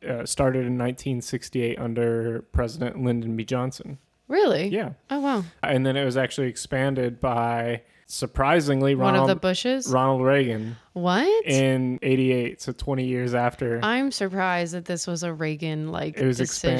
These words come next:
Speaker 1: expanded to a month under, under him. Yeah.
Speaker 2: Interesting.
Speaker 1: So.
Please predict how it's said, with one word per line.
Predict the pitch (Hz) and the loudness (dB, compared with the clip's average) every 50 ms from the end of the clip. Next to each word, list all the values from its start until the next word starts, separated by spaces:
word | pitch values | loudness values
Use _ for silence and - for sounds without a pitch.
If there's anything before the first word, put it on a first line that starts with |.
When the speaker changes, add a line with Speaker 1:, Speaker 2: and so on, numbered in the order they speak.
| 127 127 | 0 0
Speaker 1:
expanded | 127 123 123 123 123 123 123 123 123 - - - | 0 2 2 2 0 0 -2 -4 -6 -10 -8 -2
to | 143 135 | 0 2
a | 127 | 2
month | 127 127 131 127 123 - - | 2 2 0 0 -2 -4 -4
under, | 131 123 120 123 123 123 - | -4 -2 -2 -2 -2 -2 -2
under | - 131 127 127 123 120 | -4 -4 -2 -2 -2 -2
him. | 117 131 131 123 120 117 113 - _ | -2 -2 -4 -4 -6 -8 -12 -14 _
Yeah. | - - - | -10 -6 -4
Speaker 2:
Interesting. | 220 226 220 - 202 180 - - - 165 156 160 185 | -4 -4 -4 -4 -6 -8 -8 -8 -10 -8 -8 -8 -6
Speaker 1:
So. | - 139 127 117 | -4 -4 -4 -4